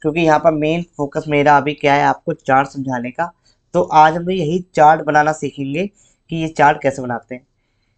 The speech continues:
किसी नेक्स्ट वीडियो में हम लोग यहाँ पे फोरकास्ट फॉर्मूला भी सीखेंगे कि अपने आप नंबर्स कैसे हमारे अपडेट होते हैं। तो चलिए, आइए स्टार्ट करते हैं। सबसे पहले आपको ये डेटा हमारे पास दिया गया हुआ है,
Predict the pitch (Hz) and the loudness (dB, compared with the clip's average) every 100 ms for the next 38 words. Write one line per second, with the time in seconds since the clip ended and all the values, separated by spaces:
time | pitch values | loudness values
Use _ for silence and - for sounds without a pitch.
0 | _ 165 160 196 175 156 180 175 165 156 | _ -8 -2 0 0 0 -2 -2 -4 -2
1 | 165 165 165 147 147 165 156 139 135 - | -2 -2 -4 -4 -4 -2 -2 -2 -4 -2
2 | 202 220 _ _ _ - 156 147 156 180 | -4 -4 _ _ _ -2 -2 2 0 0
3 | - 139 131 143 160 160 123 139 139 170 | -4 -6 -4 0 0 -2 -12 -10 -6 -6
4 | 175 165 - - 151 160 151 143 135 139 | -8 -10 -10 -8 -2 -2 -2 -2 -2 -2
5 | 160 - - - 151 131 143 - - 131 | -2 -2 -4 -4 -6 -2 -2 -4 -8 -6
6 | 123 117 - 123 123 _ _ _ _ _ | -6 -10 -14 -14 -16 _ _ _ _ _
7 | _ _ _ _ _ _ _ _ _ - | _ _ _ _ _ _ _ _ _ -16
8 | 143 151 143 151 131 143 - 135 - 123 | -6 -2 0 -2 -2 -4 -2 -4 -4 -8
9 | - 135 151 _ _ _ _ _ _ - | -12 -12 -14 _ _ _ _ _ _ -14
10 | 147 190 185 160 170 170 - 175 165 143 | -6 -4 0 2 2 0 -2 -4 0 0
11 | 143 156 151 - 143 139 143 147 143 135 | 2 0 0 -6 -4 -2 0 0 0 0
12 | 139 131 131 131 156 | 0 0 -4 -6 -10